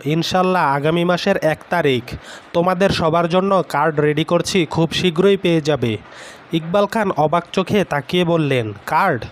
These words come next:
এত ভিআইপি আমি?" আবির এবার সশব্দে হেসে উত্তর দিল, "কার্ড স্পেশালি আব্বু আর চাচুর জন্য।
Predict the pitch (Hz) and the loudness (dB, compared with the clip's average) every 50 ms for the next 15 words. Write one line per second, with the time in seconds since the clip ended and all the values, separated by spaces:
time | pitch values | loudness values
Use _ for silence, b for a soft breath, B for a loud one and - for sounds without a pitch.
0 | B B B B B B B 139 147 - 196 196 170 156 185 180 185 190 190 214 | B B B B B B B -4 -2 0 -2 -2 0 0 2 2 2 0 0 2
1 | 214 208 202 202 196 147 123 117 107 - B B B B B B - 131 143 143 | 2 2 2 2 0 -2 -2 -4 -8 -14 B B B B B B -2 -2 0 2
2 | 165 175 190 - 190 185 175 208 196 165 143 - - 165 160 151 - 180 180 170 | 2 0 2 2 0 2 2 2 0 0 0 -2 0 0 -2 0 0 -2 -2 0
3 | 170 196 202 185 147 127 135 147 143 - - 190 175 - 165 - - - 190 185 | 0 0 2 2 2 2 2 0 0 2 0 -2 0 0 -2 -2 0 -2 -2 -2
4 | 170 170 180 147 139 127 113 107 110 B B B B B B B - - 160 170 | 0 0 0 0 0 -2 -2 -4 -6 B B B B B B B -4 -2 0 0
5 | 190 180 - 190 175 - - - 190 - - 196 202 208 208 185 - 151 151 147 | 0 0 0 -2 -4 -2 0 -2 0 2 0 0 2 2 0 0 2 0 0 0
6 | 147 156 196 202 185 175 160 - - 165 - - - 185 175 170 143 147 139 131 | 0 2 2 2 2 0 -2 0 -4 -4 -4 0 0 0 0 2 0 0 0 0
7 | 123 120 117 107 101 | -2 -2 -2 -4 -6